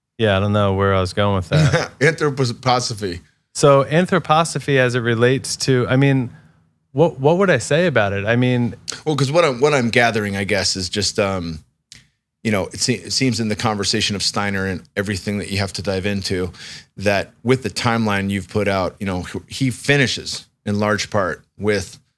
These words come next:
Speaker 2: how to, how to school children and how to grow food, right? And that's the finishing lectures.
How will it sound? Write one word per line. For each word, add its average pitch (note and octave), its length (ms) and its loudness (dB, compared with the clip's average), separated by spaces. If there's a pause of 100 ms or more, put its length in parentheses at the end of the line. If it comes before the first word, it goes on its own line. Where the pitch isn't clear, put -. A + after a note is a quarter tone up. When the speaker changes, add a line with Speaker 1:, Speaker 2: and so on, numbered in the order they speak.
(420)
Speaker 2:
how A2+ 160 2
to, G2+ 180 -4
how A2+ 100 2
to G2+ 80 -2
school G2+ 280 -4
children F#2+ 760 -2
and G2 380 -4
how - 200 -6
to G2+ 100 -2
grow F2+ 200 -4
food, D#2 340 -8 (220)
right? G2 260 -2 (600)
And G#2 160 0
that's B2+ 180 0
the G#2+ 80 -8
finishing G#2+ 500 -2
lectures. E2+ 520 -6